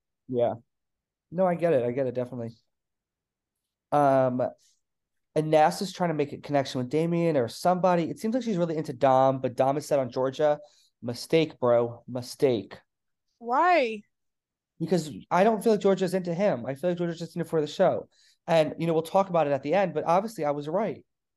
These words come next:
Speaker 2: Yeah, or, like, you know, s-, five weeks at a villa doesn't mean anything. I don't know.
Speaker 1: Yeah, so Ines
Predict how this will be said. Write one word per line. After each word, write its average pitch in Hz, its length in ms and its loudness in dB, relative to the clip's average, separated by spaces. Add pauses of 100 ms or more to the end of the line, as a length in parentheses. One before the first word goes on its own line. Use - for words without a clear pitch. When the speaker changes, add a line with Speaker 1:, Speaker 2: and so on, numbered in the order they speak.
(1800)
Speaker 2:
Yeah, 320 480 2
or, 277 380 8
like, 220 440 0 (320)
you 240 140 -10
know, 202 180 0
s-, - 260 -12 (180)
five 214 340 0
weeks 220 260 -14
at 214 120 4
a 202 80 2
villa 202 560 2
doesn't 185 480 -6
mean 180 180 -10
anything. 277 760 -2
I 214 80 -8
don't 220 160 -2
know. 214 380 -4 (1200)
Speaker 1:
Yeah, 165 180 4
so 170 300 2
Ines 170 800 0